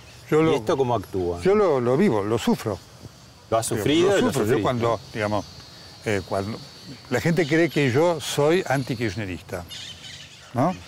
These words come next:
Speaker 1: Porque critico al kirchnerismo en prácticamente todo. Son muy pocas las cosas buenas del kirchnerismo. Pero también critico al macrismo en sus cosas malas, al pro.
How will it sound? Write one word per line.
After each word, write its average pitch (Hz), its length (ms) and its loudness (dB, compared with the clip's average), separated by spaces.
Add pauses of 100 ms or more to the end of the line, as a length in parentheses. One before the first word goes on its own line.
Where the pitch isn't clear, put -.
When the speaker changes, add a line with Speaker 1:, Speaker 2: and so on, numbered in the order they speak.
Speaker 1:
Porque 95 160 -8
critico 104 340 -2
al 107 120 0
kirchnerismo 131 600 0 (360)
en 117 140 -2 (760)
prácticamente 127 500 0
todo. 90 480 -2
Son 113 100 -2
muy 120 140 0
pocas 113 340 -2
las 98 140 -8
cosas 104 180 -6
buenas 101 180 -6
del 87 80 -10
kirchnerismo. 90 520 -10 (1120)
Pero 131 120 0
también 151 240 2
critico 123 260 2
al 95 300 -4
macrismo 107 460 0
en 90 60 -6
sus - 140 -8
cosas 104 300 -6
malas, 95 440 -2
al 101 120 -4
pro. 90 200 -6